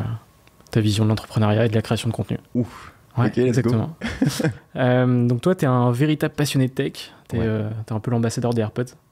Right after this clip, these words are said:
Speaker 1: <laughs>
Speaker 2: Je suis l'ambassadeur, euh, des AirPods. On peut, je,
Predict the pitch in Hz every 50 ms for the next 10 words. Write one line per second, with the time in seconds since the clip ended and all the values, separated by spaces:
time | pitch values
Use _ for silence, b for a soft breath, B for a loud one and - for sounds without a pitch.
0 | _ _ - - - 196 175 - 208 190 156 - - 85 - - - 104 101 92
1 | 90 90 90 - - 90 85 87 92 101 101 92 90 82 82 80 80 80 78 78
2 | 80 90 95 92 92 - - 87 87 85 82 82 78 - - 90 82 80 80 90